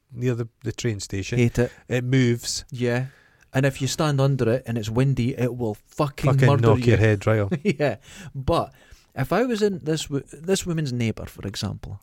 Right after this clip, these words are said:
Speaker 2: and I'd go around and go, "Meg, listen, your artwork's amazing."
Speaker 1: It's beautiful.
Speaker 2: But
Speaker 1: It
Speaker 2: you've
Speaker 1: squeaks. It
Speaker 2: It
Speaker 1: squeaks
Speaker 2: does
Speaker 1: like
Speaker 2: squeak.
Speaker 1: Derek Findas on the job.
Speaker 2: But
Speaker 1: And
Speaker 2: it's
Speaker 1: if that,
Speaker 2: spinning, sharpened discs.
Speaker 1: and if that takes off,
Speaker 2: We're,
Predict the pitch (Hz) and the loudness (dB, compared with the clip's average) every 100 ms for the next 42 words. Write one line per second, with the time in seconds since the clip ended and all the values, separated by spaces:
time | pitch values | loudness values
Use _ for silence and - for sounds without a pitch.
0 | - 113 156 156 120 113 107 107 101 101 | -6 0 0 0 -2 0 -2 -6 -8 -8
1 | 87 - 113 - - _ _ _ - _ | -10 -8 -8 -8 -14 _ _ _ -20 _
2 | - 135 - 190 196 160 143 - 123 110 | 0 0 2 0 2 2 0 -2 -6 -4
3 | 113 113 - 107 - 123 113 90 - 85 | -2 -2 -2 -6 -2 4 4 4 0 -4
4 | - - - 165 - 156 160 170 156 - | -4 -20 -4 0 2 2 2 2 -2 -4
5 | - - - 156 127 117 156 180 180 180 | -8 -8 -10 -10 -10 -4 0 2 4 2
6 | 151 139 135 135 - 127 117 120 113 127 | 2 2 2 0 -2 -4 -2 -2 0 -2
7 | 117 120 110 98 92 - - 139 143 175 | -2 -2 0 0 0 -4 -12 -12 -4 -2
8 | 156 _ _ _ - 117 117 135 131 - | -2 _ _ _ -4 0 2 2 0 0
9 | 196 214 190 170 _ - - 165 156 139 | 0 0 -2 -6 _ -6 -2 -2 -2 -2
10 | 139 147 139 - 127 110 151 131 143 139 | -2 0 -2 0 0 2 0 0 0 0
11 | - 131 110 95 - - - 156 | 0 2 2 2 -4 -14 -2 -2